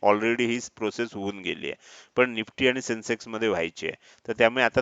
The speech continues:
थोडंसं पहिलं सावध राहायला लागेल आणि मग वर घेऊन परत खाली यायला लागलं तर मात्र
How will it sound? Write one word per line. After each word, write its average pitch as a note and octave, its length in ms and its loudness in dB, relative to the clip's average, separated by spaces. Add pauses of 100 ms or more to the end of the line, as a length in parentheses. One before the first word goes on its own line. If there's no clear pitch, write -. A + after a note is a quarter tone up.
थोडंसं C3 360 0
पहिलं C3 320 2
सावध B2+ 320 6
राहायला A#2 260 6
लागेल F#2+ 320 0 (320)
आणि G#2+ 160 0
मग A2+ 300 -2
वर B2+ 300 6
घेऊन D3+ 280 0
परत C#3+ 300 2
खाली C3 220 6
यायला B2+ 180 6
लागलं B2 260 2 (120)
तर C3+ 160 0
मात्र B2 300 -2